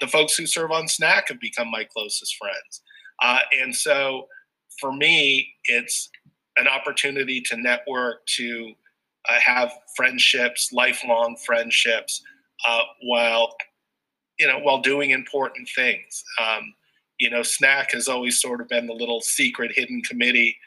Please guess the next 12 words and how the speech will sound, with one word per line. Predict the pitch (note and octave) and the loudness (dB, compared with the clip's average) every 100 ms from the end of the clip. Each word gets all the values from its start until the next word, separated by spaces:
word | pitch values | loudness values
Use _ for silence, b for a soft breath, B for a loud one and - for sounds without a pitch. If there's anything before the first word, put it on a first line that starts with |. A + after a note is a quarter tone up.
| b b _ - | b b _ -6
within | A2+ A#2 B2 A#2+ | -2 0 2 2
sig | A#2 B2 A#2+ | 2 2 4
ep | A#2+ A#2+ | 2 2
because | A#2 B2 | -2 0
most | C3+ C#3 | 0 2
people | C#3 A#2+ | -2 0
don't | B2+ C3 | 2 4
know | B2+ | 2
what | B2 B2+ | 2 0
we | A#2 A2+ | -2 0
do. | C3 C3 A2 - _ _ _ _ A#2 | 0 0 -4 -12 _ _ _ _ -4
Uh, | A#2 | -4